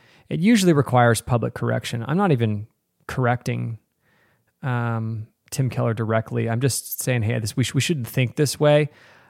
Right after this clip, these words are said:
Um, I'm still a supporter of Doctor Keller,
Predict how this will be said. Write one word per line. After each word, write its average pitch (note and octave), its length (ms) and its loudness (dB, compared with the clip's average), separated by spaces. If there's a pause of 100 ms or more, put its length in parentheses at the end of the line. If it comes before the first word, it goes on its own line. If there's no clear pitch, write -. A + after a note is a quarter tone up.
(160)
Um, A#2 380 -4 (120)
I'm C#3 120 0
still D3+ 460 2 (540)
a - 80 -4
supporter B2+ 640 0
of D3 140 0
Doctor D#3 280 0
Keller, E3 480 -2